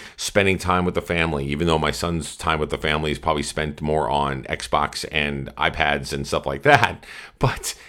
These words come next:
it's still a family cohesive unit. And my wife looks forward to those times when we could spend some time together.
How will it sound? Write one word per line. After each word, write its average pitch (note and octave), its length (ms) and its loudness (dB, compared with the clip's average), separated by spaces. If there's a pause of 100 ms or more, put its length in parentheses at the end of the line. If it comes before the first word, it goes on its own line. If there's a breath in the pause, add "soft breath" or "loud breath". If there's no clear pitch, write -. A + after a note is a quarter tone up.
it's - 180 2
still A2 520 4 (200 loud breath)
a F2+ 80 6
family G#2 440 4
cohesive F2+ 640 -2
unit. F2 400 0 (340 soft breath)
And F2+ 380 4
my F#2 160 2
wife F#2+ 240 4
looks G#2+ 180 2
forward A2 340 6
to D#2+ 100 -4
those D2 200 0
times D2+ 300 0
when D#2+ 80 0
we F2+ 80 0
could G#2+ 160 -4
spend C#2+ 320 -2
some E2 140 -4
time C#2 240 -2
together. G2 500 0